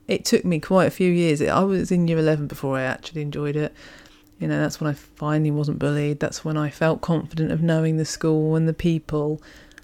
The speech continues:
I didn't know I was autistic and A D H D, so I didn't know that some of the things that I was battling were a valid reason and not just me being lazy or odd, you know, which is kind of the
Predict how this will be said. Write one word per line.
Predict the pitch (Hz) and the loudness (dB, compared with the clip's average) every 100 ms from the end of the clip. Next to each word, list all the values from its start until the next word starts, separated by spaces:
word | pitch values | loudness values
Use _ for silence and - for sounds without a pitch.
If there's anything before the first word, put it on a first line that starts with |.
| - | -8
I | |
didn't | 208 208 190 165 | 0 2 2 2
know | 185 165 143 | 4 4 4
I | 90 - | 0 -2
was | - | -4
autistic | 147 147 156 - 147 | -4 -4 -6 -8 -8
and | - | -6
A | - | -6
D | |
H | - - | -6 -6
D, | - - | -6 -6
so | 135 160 | -2 2
I | |
didn't | 180 170 165 | 2 2 2
know | 165 160 139 - - - - | 2 2 0 -4 -10 -18 -6
that | 175 - | -2 -2
some | - 160 | -2 -2
of | |
the | 160 | -2
things | 151 165 160 151 | -2 -2 -2 -6
that | - | -6
I | 156 | -6
was | 151 | -4
battling | - 156 - 151 151 151 - | -4 -6 -6 -6 -4 -6 -4
were | 175 170 160 - _ _ - | 0 2 0 -2 _ _ -6
a | 180 | -4
valid | 170 180 175 170 | 0 2 4 2
reason | 160 175 180 175 156 131 | 2 2 4 2 0 -2
and | 135 151 | 0 0
not | 156 - | 0 -2
just | - 156 - | -4 -4 -2
me | 160 156 | -2 -2
being | 151 156 156 156 | -2 -2 -2 -2
lazy | 151 156 151 156 147 | -2 -4 -4 -4 -4
or | 147 147 - | -4 -4 -2
odd, | 165 139 - - - | 0 0 -4 -10 -4
you | |
know, | 160 156 | 0 0
which | 156 139 | 0 -2
is | 170 - | -8 -10
kind | - 180 165 | -6 -2 0
of | 156 - - - 185 175 180 | -2 -6 -10 -6 -6 -6 -6
the | - 156 147 143 | -2 0 0 -6